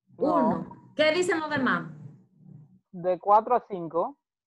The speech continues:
Speaker 2: pues tú no sabes si ellos te van a seguir facturando.
Speaker 1: Exactamente. Vamos a pedir cinco. Y ahí me pregunta, ¿en imprenta o en sistema? ¿Qué le digo?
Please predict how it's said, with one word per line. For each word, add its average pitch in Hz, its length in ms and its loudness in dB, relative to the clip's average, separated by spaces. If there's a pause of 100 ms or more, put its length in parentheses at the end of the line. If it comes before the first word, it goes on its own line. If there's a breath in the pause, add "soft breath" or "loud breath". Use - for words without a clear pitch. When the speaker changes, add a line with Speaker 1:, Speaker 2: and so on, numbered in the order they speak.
Speaker 2:
pues 170 200 -8
tú 208 60 -12
no 208 120 -8
sabes 202 300 0
si 196 80 -4
ellos 185 200 -4
te 190 60 -4
van 180 160 0
a 170 60 -6
seguir 165 260 -10
facturando. 233 640 -2 (400)
Speaker 1:
Exactamente. 240 960 -2 (380)
Vamos 240 280 2
a 262 40 -4
pedir 262 240 2
cinco. 185 680 -4 (1120)
Y 226 120 0
ahí 240 200 2
me 294 120 2
pregunta, 220 840 -2 (280)
¿en 262 240 2
imprenta 285 640 4
o 349 40 0
en 339 120 -2
sistema? 202 640 -2
¿Qué 285 120 0
le 415 140 0
digo? 185 540 -2